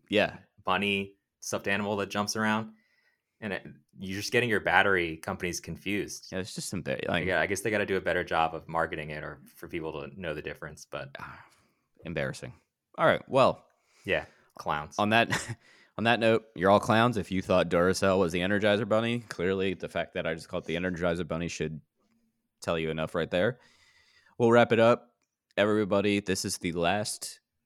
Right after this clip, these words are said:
Speaker 1: off-season week before race cars are on track for IndyCar, so I hope you enjoyed the season preview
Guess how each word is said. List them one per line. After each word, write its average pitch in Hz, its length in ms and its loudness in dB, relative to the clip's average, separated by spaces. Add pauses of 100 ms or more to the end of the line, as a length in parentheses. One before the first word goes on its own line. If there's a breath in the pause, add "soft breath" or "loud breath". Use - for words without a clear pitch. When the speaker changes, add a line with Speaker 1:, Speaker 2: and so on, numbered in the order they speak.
(220)
Speaker 1:
off-season 117 840 -2
week 107 360 -2
before 87 600 0
race 101 240 4
cars 107 240 4
are 107 80 4
on 101 80 2
track 98 240 2
for 90 180 0
IndyCar, 117 560 0
so 85 420 -2 (1400 soft breath)
I - 60 -10
hope 98 180 0
you 98 120 2
enjoyed 87 340 0
the 78 200 -2
season 90 420 -2
preview 82 580 -2